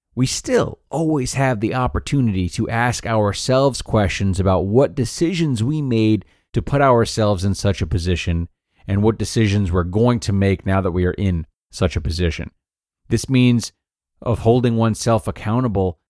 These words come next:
does not prevent others from being held accountable as well. So i-, it's not the same as always blaming oneself and letting others walk all over you.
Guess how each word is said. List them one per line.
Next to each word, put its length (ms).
does 160
not 240
prevent 460
others 440
from 280
being 220
held 260
accountable 560
as 120
well. 340
So 280
i-, 40
it's 300
not 200
the 100
same 420
as 140
always 320
blaming 420
oneself 600
and 120
letting 240
others 320
walk 260
all 200
over 260
you. 240